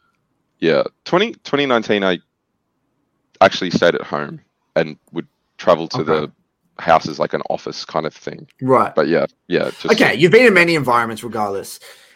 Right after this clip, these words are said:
Speaker 2: And you touched on how the environment within twenty seventeen contributed to what it, that performance that was brought about.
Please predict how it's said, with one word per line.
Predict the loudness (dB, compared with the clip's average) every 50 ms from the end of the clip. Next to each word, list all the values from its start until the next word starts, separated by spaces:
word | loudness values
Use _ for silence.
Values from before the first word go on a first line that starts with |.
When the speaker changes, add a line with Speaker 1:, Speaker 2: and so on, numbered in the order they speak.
| _ _
Speaker 2:
And | -4 -4 -4
you | -4 -6
touched | 0 0 0 0 0 -2 -2
on | 0 0 0 0 -2
how | -2 -2 -2 -2 -2 -4 -6 -8 -8
the | -8 -6 -6
environment | -6 -6 -4 0 2 4 4 2 2 -2 -4 -8 -8 -12 _ _ _ _ -10
within | -8 -8 -6 -8 -6
twenty | -4 -4 -4 -4 -4
seventeen | -2 -4 -4 -4 -4 -4 -4 -2 -2 -2 -4 -6 -8 -10 -12 _ _ _
contributed | -6 -6 -6 -4 -2 -2 -2 0 0 0 0 0 -2 -2 -6
to | -6 -4 -4 -4 -6 -8 -12 _ _ _ _ _ _ _ _ _ _ _ _ _ _ _ _ _ -8
what | -4 -2 4 6 8 8 8 6
it, | 4 2 2 2
that | 2 2 2 -2
performance | -6 0 2 4 4 4 4 2 0
that | -2
was | -2 -4
brought | -2 -2 -2 0 0
about. | -2 0 0 0 -2 -2 -8